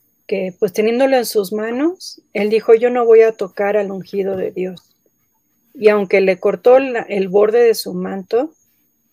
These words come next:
con todo y eso lo pudo perdonar. Incluso perdonó a, a uno de sus descendientes, que es Mefiboset,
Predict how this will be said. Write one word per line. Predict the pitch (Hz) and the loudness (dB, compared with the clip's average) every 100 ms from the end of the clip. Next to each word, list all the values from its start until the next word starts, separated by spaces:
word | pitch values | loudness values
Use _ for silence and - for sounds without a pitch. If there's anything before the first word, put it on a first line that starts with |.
| _ _ _ _ - | _ _ _ _ -6
con | 202 202 | -4 2
todo | 226 226 | 6 6
y | 233 208 | 8 4
eso | 202 - 233 214 - | 2 2 2 2 -2
lo | 214 190 175 | -2 -2 -2
pudo | - 254 285 294 | -4 -2 0 -2
perdonar. | 233 202 190 185 185 294 - - - _ _ _ _ _ - | -4 -4 -6 -6 -8 -10 -14 -20 -20 _ _ _ _ _ -10
Incluso | 202 190 220 220 247 240 233 | -8 2 4 6 6 4 4
perdonó | 214 196 185 185 185 202 247 311 | 0 0 0 -2 -2 -2 0 0
a, | 254 180 170 - _ _ _ _ | 0 -4 -6 -10 _ _ _ _
a | 220 196 | -4 -2
uno | 208 226 240 | -2 0 4
de | 220 | 4
sus | 190 180 165 | 2 -8 -8
descendientes, | 170 190 180 190 190 196 - | -8 -8 -8 -6 -6 -8 -8
que | - | -8
es | 185 | -8
Mefiboset, | 208 185 - 170 160 165 196 247 | -8 -10 -6 -4 -4 -4 -2 -2